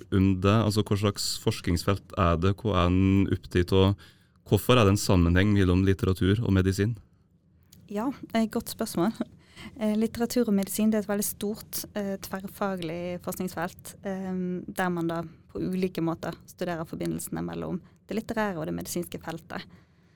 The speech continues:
Speaker 2: Eh, og da ser man ofte på dette med litteratur og medisin som en underkategori til et større forskningsfelt, som, eh,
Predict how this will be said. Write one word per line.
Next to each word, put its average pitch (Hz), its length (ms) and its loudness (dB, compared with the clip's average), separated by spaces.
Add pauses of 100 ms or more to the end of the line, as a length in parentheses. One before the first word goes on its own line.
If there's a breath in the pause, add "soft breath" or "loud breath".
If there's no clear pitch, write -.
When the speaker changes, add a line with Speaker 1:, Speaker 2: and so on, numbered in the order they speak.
(280 soft breath)
Speaker 2:
Eh, 180 320 -4
og 185 80 -6
da 202 100 2
ser 196 240 -4
man 180 120 -4
ofte 180 200 -4
på - 120 -10
dette 180 260 -8
med 185 220 -4
litteratur 185 500 -8
og 170 60 -6
medisin 175 400 -6
som 165 220 -4
en 165 180 -2 (100)
underkategori 170 960 -4
til 175 140 -6
et 165 120 -8
større 180 380 -8
forskningsfelt, - 640 -12 (240)
som, 175 420 -6
eh, 170 440 -8